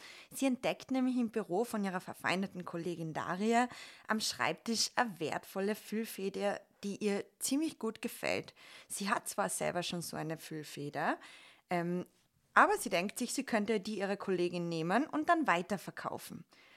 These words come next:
Sophie schleicht sich also ins Büro der Daria und steckt diese Füllfeder ein.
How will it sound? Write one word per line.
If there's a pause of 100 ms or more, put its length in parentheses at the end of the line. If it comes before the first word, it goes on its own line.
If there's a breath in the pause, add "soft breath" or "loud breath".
(100)
Sophie
schleicht
sich
also
ins
Büro
der
Daria
und
steckt
diese
Füllfeder
ein.